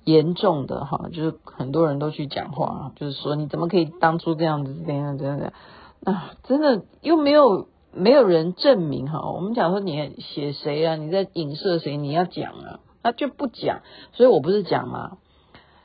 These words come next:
这种事情就是会很伤害别人哈。所以雅琪妹妹也很怕。我昨天的节目呢一播出，我告诉你，到现在那个收听率还，还是往上，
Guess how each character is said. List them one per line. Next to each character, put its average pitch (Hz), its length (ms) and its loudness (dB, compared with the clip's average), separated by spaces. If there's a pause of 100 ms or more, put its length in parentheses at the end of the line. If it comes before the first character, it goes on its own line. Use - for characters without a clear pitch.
(340)
这 269 160 -2
种 131 160 2
事 175 220 -4
情 127 180 -8
就 165 140 -4
是 160 100 -2
会 165 220 0
很 143 160 -8
伤 139 320 -4
害 147 320 -8
别 90 220 -8
人 - 120 -10 (100)
哈。 143 200 -10 (260)
所 - 220 -4
以 165 80 2
雅 135 140 0
琪 160 140 -8
妹 170 140 0
妹 170 160 0
也 139 180 -4
很 147 200 -6
怕。 - 340 -6 (540)
我 175 120 0
昨 175 180 4
天 214 180 0
的 208 100 0
节 143 220 -4
目 156 160 -6
呢 131 160 -8
一 175 180 -4
播 170 240 0
出， 165 220 -6
我 151 220 -2
告 208 180 4
诉 196 100 -4
你， 151 160 -6
到 - 180 2
现 240 200 0
在 233 120 2
那 214 120 -2
个 185 100 4
收 180 160 4
听 180 220 2
率 175 160 2
还， 147 180 0
还 151 320 0
是 180 160 0
往 139 320 2
上， 160 440 2